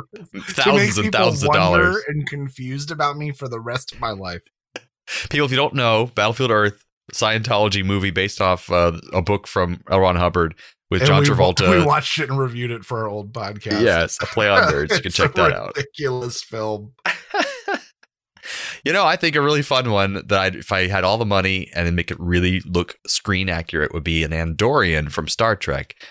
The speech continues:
Speaker 2: Do you remember what Andorians are, Steve?
Speaker 1: No.
Speaker 2: They're the blue guys with antenna on their heads and white hair.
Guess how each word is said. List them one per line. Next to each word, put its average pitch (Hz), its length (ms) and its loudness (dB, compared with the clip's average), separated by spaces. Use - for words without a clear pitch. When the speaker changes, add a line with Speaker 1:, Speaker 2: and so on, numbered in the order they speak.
Speaker 2:
Do - 100 -4
you 82 60 2
remember 92 200 2
what 123 100 0
Andorians 127 640 2
are, 73 160 0
Steve? 78 420 -8
Speaker 1:
No. 73 480 -8
Speaker 2:
They're 104 140 2
the 104 100 0
blue 107 360 0
guys 85 400 0
with 90 100 -4
antenna 90 520 -4
on 69 160 -6
their 69 100 -8
heads 71 340 -8
and 76 180 -4
white 85 200 -2
hair. 78 320 -4